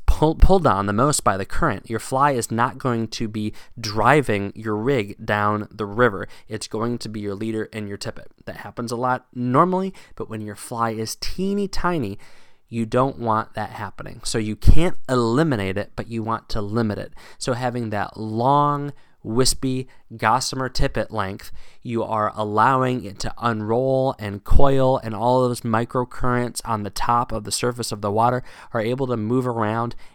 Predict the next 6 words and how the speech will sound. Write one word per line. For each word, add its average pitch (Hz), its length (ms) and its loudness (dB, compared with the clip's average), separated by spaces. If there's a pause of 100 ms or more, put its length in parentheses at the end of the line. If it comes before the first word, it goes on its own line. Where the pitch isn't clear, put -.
(120)
and 113 160 -6
it's - 200 -10
not 117 500 0
going 113 360 -2
to 107 560 -4 (280)
immediately 110 880 -4